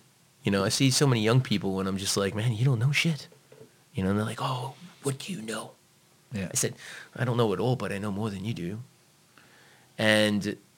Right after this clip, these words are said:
Speaker 1: I got into the military because my grandmother's last dying words were,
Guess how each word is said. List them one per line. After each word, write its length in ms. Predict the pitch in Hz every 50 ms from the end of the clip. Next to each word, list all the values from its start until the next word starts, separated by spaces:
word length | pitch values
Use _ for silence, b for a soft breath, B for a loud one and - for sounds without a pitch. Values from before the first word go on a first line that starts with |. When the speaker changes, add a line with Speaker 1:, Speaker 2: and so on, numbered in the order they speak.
| _ _ _ _ _ _ _ _ _ -
Speaker 1:
I 60 | 104
got 240 | 110 135 175 202 214
into 180 | 208 151 - 139
the 60 | 117
military 360 | 110 113 123 120 - 120 101
because 300 | 90 95 87 - 98 87
my 100 | 101 95
grandmother's 600 | 87 85 - 98 107 117 131 123 107 101 98 92 95
last 320 | 95 98 107 107 - -
dying 320 | - 98 101 95 92 92
words 260 | 92 104 113 - - -
were, 220 | 90 90 95